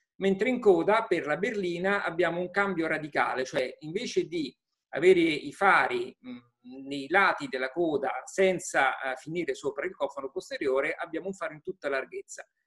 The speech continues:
Questo quindi da una parte dà snellezza alla linea, ma nello stesso tempo sottolinea la larghezza della macchina, quindi la sua presenza.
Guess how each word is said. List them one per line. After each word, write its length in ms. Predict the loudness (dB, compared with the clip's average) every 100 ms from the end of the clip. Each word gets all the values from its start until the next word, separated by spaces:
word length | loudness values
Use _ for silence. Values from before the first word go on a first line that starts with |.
| _
Questo 360 | 6 6 4 2
quindi 240 | 2 2
da 100 | 0
una 140 | 2 4
parte 340 | 4 2 2
dà 140 | 2 2
snellezza 840 | 2 0 2 0 -2 -4 -4 -2
alla 180 | -4 -4
linea, 380 | -6 -10 -12 -10
ma 80 | -8
nello 180 | -6 -6
stesso 320 | -8 -10 -4
tempo 600 | 0 0 2 0 0 _ _
sottolinea 640 | -10 -2 2 2 2 4
la 120 | 4
larghezza 480 | 4 2 2 -4 -2
della 200 | 0 2
macchina, 320 | -2 -2 -6
quindi 200 | -4 -2
la 100 | -2
sua 280 | 0 -2 -2
presenza. 680 | -4 -6 -8 -14 -18 -18